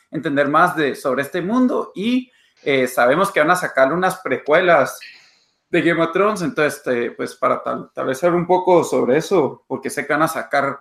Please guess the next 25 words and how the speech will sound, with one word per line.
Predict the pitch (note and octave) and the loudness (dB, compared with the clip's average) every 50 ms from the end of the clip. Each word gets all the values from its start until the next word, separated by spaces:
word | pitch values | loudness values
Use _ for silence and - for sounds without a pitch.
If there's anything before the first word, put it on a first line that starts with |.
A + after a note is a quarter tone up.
| _ _ | _ _
ma-, | D3+ C#3+ C3+ - | -2 -2 -2 -2
eh, | - B2+ B2 B2 B2 A#2+ A#2+ - - - | -4 -6 -6 -6 -6 -8 -10 -12 -14 -8
se-, | - - B2 B2 - | -4 -2 -2 -2 -2
no | C3 D#3 E3 F#3 | -2 0 0 2
lo | G3 G3 G3 G3 F#3+ F3 - | 4 4 4 2 2 -2 -4
van | - - | -4 -4
a | - | -2
hacer | C3 D3 E3 | -2 0 0
basado | - - - - F3 E3+ | 0 2 2 2 0 0
en | F3 | 0
esto, | G3 G#3 - - F#3 - | 0 -2 -2 -4 -6 -4
pero | - D3 B2 A#2 - _ - | -2 -4 -4 -4 -8 _ -14
sí, | A#2 - - D3 D3+ D#3 D#3+ C#3+ - - _ _ _ _ _ | -12 -10 -8 -6 -4 -4 -4 -4 -6 -10 _ _ _ _ _
sí, | - - - C#3+ D3 D3+ D#3 D3 C#3 C3 B2+ A#2+ A2 G#2+ - _ | -16 -12 -10 -6 -4 -4 -2 0 2 2 2 2 0 -4 -8 _
pues, | - A#2 - - | -10 -10 -10 -10
se | - - - - - - C3 | -14 -20 -18 -18 -8 -4 -4
usará | B2+ B2 B2+ A#2+ A#2 | -2 0 2 2 4
material | B2+ C#3+ D3+ C#3+ - B2 A2+ A#2 B2 C3 C#3+ C#3+ | 4 2 2 0 0 -2 0 2 2 2 2 2
de, | C3 B2 A#2 A2+ A2+ | 0 0 0 -2 -6
de | - - - A2+ | -8 -8 -6 -6
este | A#2 A2+ - - C3 | -6 -6 -6 -6 -6
libro. | A#2+ C3 D#3 D#3+ C3 B2 B2 - _ _ _ _ _ _ _ _ | -4 -2 -2 -2 -2 -2 -4 -6 _ _ _ _ _ _ _ _
Entonces, | _ - C#3 C#3 C#3 | _ -2 -2 0 0
se | - C3 B2+ | 2 2 4
llama, | C3+ D3 D#3 D#3+ E3+ E3+ E3 D3+ - - - | 4 4 6 6 6 6 4 4 0 -6 -14